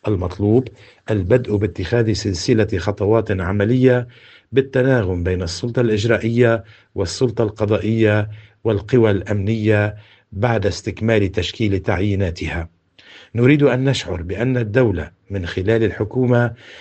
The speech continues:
قد حزمت أمرها فعلا، بدلا من العودة إلى الترقيع،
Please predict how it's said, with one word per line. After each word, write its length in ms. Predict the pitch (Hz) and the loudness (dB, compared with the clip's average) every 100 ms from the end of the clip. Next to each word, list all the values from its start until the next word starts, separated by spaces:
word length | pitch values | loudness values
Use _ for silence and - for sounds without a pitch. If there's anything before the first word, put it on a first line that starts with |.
| - - | -20 -2
قد 280 | 123 98 101 | 0 0 -4
حزمت 680 | - 147 120 123 117 113 - | -4 0 2 4 2 0 -4
أمرها 360 | 117 117 110 110 | 0 0 2 0
فعلا، 420 | 117 95 95 85 - - - - | 0 0 -2 -6 -12 -20 -16 -2
بدلا 380 | 113 110 110 104 | 2 4 2 2
من 220 | 104 110 | 0 2
العودة 500 | 101 90 120 110 98 | 2 2 2 2 2
إلى 100 | 107 | 0
الترقيع، 720 | 104 110 92 - 123 85 | 0 -2 -2 -2 0 0